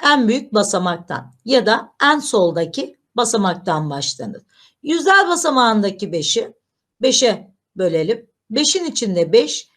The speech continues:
bir kere var. Bir kere beş, beş. Beşten beş çıktı. Sıfır kaldı. Sıra geldi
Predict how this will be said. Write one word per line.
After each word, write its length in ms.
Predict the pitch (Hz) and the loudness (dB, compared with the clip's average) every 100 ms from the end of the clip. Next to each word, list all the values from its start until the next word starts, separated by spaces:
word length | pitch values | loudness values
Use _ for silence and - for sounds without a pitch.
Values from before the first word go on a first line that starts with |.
| _ - | _ -6
bir 260 | 285 302 | -4 -4
kere 280 | - 180 165 | 0 2 2
var. 160 | 143 127 _ _ _ | -2 -6 _ _ _
Bir 280 | 233 339 339 | -4 -4 -2
kere 320 | 269 196 147 | 0 2 2
beş, 480 | 156 220 - - - _ - | 2 0 0 -6 -10 _ -6
beş. 420 | 170 - - - _ _ _ - | -4 -4 -8 -10 _ _ _ 2
Beşten 680 | 226 226 - 202 202 269 - _ _ | 4 4 0 0 0 0 -6 _ _
beş 360 | 208 262 262 - | 4 4 4 -4
çıktı. 640 | - 170 - 208 269 - _ _ _ _ _ _ | -6 -6 -6 -4 -4 -6 _ _ _ _ _ _
Sıfır 480 | - 294 - 196 - | -12 -10 -6 -6 -6
kaldı. 420 | 175 151 127 101 _ _ | -8 -8 -10 -16 _ _
Sıra 300 | - 330 370 | -8 0 2
geldi 560 | 339 233 190 190 330 | 4 4 4 2 2